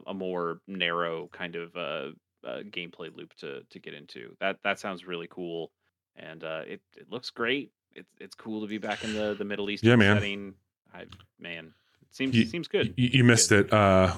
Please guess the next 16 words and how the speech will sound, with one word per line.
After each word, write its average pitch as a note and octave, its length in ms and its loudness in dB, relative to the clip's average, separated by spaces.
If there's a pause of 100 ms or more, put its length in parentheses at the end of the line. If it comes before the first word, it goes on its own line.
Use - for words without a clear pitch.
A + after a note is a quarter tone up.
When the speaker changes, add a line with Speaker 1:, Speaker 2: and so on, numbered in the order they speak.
Speaker 2:
right G#2 560 4
before, G2 920 6
uh, F2 460 6
you, F#2+ 460 6 (240)
well, F2+ 240 8
I'm A2 40 -2
sorry, F2+ 160 4
right F#2 220 6
after F#2 720 4
we G2 80 10
recorded F2 680 6
that, E2 320 6 (520)
I G2 100 6
unlocked F#2 520 6
some - 180 4
more F2+ 380 4